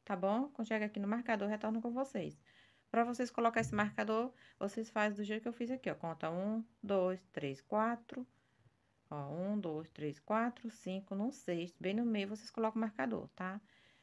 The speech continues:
Eu já retorno com vocês. Olha, pessoal,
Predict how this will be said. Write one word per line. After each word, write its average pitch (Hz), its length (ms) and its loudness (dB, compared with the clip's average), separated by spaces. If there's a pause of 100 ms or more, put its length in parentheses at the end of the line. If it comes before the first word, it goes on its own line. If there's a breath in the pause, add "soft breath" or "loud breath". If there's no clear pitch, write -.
(180 soft breath)
Eu 180 300 -2
já 185 160 -2
retorno 208 420 0
com 226 160 -2
vocês. 180 640 -8 (640)
Olha, 165 220 -14
pessoal, 147 420 -10